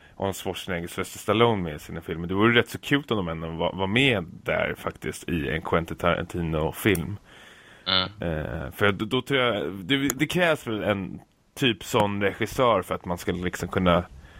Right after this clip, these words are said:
Speaker 1: eh, det, det, det, det är lättare sagt än gjort att de ska så här, nu, nu ska ni spela något helt annat än vad ni brukar spela, utan man måste ju ha en d-, duktig drivande regissör också.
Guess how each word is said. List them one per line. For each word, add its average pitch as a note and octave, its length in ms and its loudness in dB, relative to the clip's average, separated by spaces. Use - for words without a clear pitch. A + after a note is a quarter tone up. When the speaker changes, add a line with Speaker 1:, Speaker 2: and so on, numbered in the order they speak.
Speaker 1:
eh, B1 300 -2
det, F#2+ 200 6
det, E2+ 180 0
det, A2+ 220 0
det B2+ 160 2
är C3+ 40 4
lättare C#3+ 360 2
sagt C#3 280 0
än C#3 100 4
gjort C#3+ 260 2
att G2 80 -4
de G2+ 120 -4
ska G#2 200 0
så - 120 0
här, F2+ 100 2
nu, G2+ 220 0
nu A#2+ 160 4
ska - 160 -6
ni G#2+ 100 -2
spela F#2+ 460 4
något G2+ 260 -4
helt G2+ 240 4
annat F#2 260 2
än F#2 80 0
vad F2+ 100 -2
ni F2+ 60 0
brukar F#2+ 320 0
spela, - 200 -2
utan F2+ 160 -4
man F#2 80 2
måste F#2 240 -2
ju G2 60 2
ha G2 180 4
en E2+ 260 -6
d-, F2 120 -4
duktig F#2+ 480 -2
drivande F#2+ 480 2
regissör F2+ 560 2
också. - 200 -14